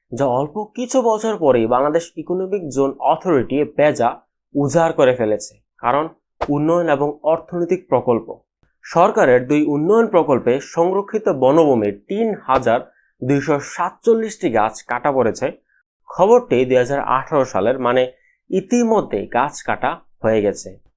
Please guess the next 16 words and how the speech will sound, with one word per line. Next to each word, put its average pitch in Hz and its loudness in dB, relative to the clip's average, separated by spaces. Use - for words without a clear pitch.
তিতাস 214 0
গ্যাস 127 0
লাইন 208 2
প্রকল্পে 151 2
গাজীপুরের 151 0
শ্রীপুর 220 -2
থেকে 139 -2
জয়দেবপুর 190 0
পর্যন্ত 123 0
তিন 240 0
কিলোমিটার 226 -4
সড়কের 147 0
তেরো 202 -2
হাজার 180 -4
গাছ 143 -4
কাটার 117 -2